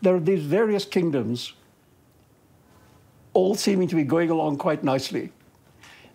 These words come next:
And then suddenly, like, as if almost overnight, there's this new thing, boom, and it just takes over everything. And you think, "Where did that come from?" And so that was one of the questions I asked myself, how could it, how could a city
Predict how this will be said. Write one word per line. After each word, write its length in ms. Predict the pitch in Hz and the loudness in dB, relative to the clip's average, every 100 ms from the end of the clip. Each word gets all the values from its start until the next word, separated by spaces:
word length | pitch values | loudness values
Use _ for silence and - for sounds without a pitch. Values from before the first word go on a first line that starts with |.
| _ | _
And 100 | 180 | 0
then 160 | 170 202 | 2 0
suddenly, 520 | - 285 247 226 160 | 0 0 2 2 2
like, 240 | 156 156 - | 0 -2 0
as 140 | 180 | 0
if 100 | 196 | 0
almost 520 | 196 202 233 226 220 | 2 2 4 2 0
overnight, 560 | 220 202 202 214 202 131 - _ - _ | 0 0 0 -2 -4 -8 -14 _ -20 _
there's 200 | 226 190 | 0 2
this 200 | 185 185 | 2 0
new 260 | 160 220 277 | 2 2 2
thing, 400 | - 113 107 123 | 0 -6 -4 -6
boom, 560 | 131 139 262 131 90 85 _ _ _ - | -2 2 4 2 -4 -12 _ _ _ -4
and 120 | 180 | -2
it 60 | 180 | 0
just 180 | 196 - | 0 2
takes 260 | 202 202 | 0 2
over 260 | 214 196 214 | 0 2 2
everything. 420 | 220 196 - - - _ _ _ _ _ _ - - _ _ | 2 0 -4 -14 -16 _ _ _ _ _ _ -20 -20 _ _
And 100 | - | 0
you 60 | 208 | 0
think, 240 | 208 247 - | 0 -4 -4
"Where 200 | 196 285 | 0 2
did 60 | |
that 160 | 262 262 | 0 0
come 160 | 254 262 | -4 -4
from?" 340 | - - 95 _ _ _ _ _ _ _ _ 165 | -6 -8 -12 _ _ _ _ _ _ _ _ -4
And 140 | 156 | -2
so 80 | 175 | 0
that 200 | 196 - | -2 -2
was 100 | 202 | -2
one 120 | 196 | 0
of 60 | 175 | -2
the 60 | |
questions 460 | - 180 - 196 131 | 0 -2 -2 -4 -2
I 80 | 151 | 0
asked 260 | 185 202 | -2 -2
myself, 360 | - 151 139 - | -6 -2 -4 -2
how 240 | - 160 | -2 -2
could 200 | 208 214 | -2 -2
it, 140 | 196 196 - - - | -2 -4 -14 -20 -20
how 280 | - 170 208 | -4 0 0
could 260 | 208 220 185 | 0 -2 -2
a 120 | 180 | -2
city 640 | - - 226 - 156 143 | -4 -4 -2 0 -2 -4